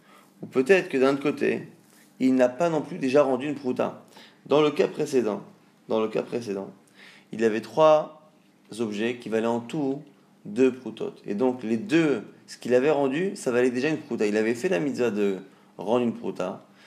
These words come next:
et il lui restait moins d'une prouta. Mais là-bas, en plus, ça avait baissé de valeur. Mais là, ici, c'est spécial. Il a donné une partie de la, du vol, mais qui valait moins d'une prouta, et il lui reste moins d'une prouta. Et si on regarde ce qu'il reste,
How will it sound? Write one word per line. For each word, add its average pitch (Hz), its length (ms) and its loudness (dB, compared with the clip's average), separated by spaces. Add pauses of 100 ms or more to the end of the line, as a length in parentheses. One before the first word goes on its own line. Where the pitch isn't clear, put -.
(220)
et 120 120 0
il 123 40 0
lui 123 80 4
restait 135 260 -2
moins 151 140 0
d'une 139 120 -2
prouta. - 380 -6
Mais 107 80 -4
là-bas, 113 160 0
en 139 60 2
plus, 135 120 -12
ça 143 100 -2
avait 131 100 4
baissé 135 260 -4
de 160 60 -4
valeur. 107 260 0 (540)
Mais 117 60 -2
là, 139 100 6
ici, 147 480 -2 (720)
c'est - 140 -6
spécial. 127 520 0 (500)
Il 131 160 4
a 131 520 4 (240)
donné 151 400 2
une 165 100 -2
partie 127 560 0 (720)
de 120 480 4 (460)
la, 101 580 2
du 107 160 -12
vol, 156 360 4 (380)
mais 120 60 -4
qui 117 140 -4
valait 127 140 6
moins 147 140 2
d'une 185 140 0
prouta, 113 420 0
et 113 40 2
il 127 60 2
lui 135 80 4
reste 147 200 0
moins 180 100 2
d'une 175 120 -2
prouta. 147 440 0 (500)
Et 127 40 -8
si - 160 -4
on 156 80 2
regarde 135 340 2
ce - 60 -16
qu'il 120 160 -4
reste, 113 400 -2